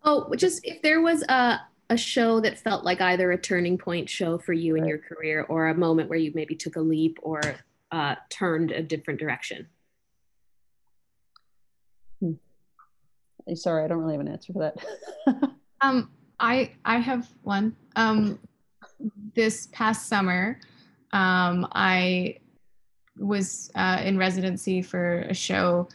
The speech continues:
Speaker 3: and, um, I just found myself having so much fun and working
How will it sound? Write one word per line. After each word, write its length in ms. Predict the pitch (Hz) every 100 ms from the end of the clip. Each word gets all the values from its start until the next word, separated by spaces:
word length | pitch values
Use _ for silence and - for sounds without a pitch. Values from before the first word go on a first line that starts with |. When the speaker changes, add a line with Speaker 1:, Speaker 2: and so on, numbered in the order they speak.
| - - - -
Speaker 3:
and, 600 | 190 175 180 180 185 185
um, 540 | - - 62 58 - - - - _ _ _ _ _ _ - -
I 320 | 202 196 185 -
just 260 | 196 185 -
found 220 | 190 180
myself 380 | 185 180 - 180
having 300 | 190 180 180
so 220 | - 185
much 280 | 185 180 -
fun 440 | 175 185 240 320 - - - - _ -
and 560 | 190 180 175 180 - - _ _ _ _ 208
working 840 | 190 190 185 196 180 180 180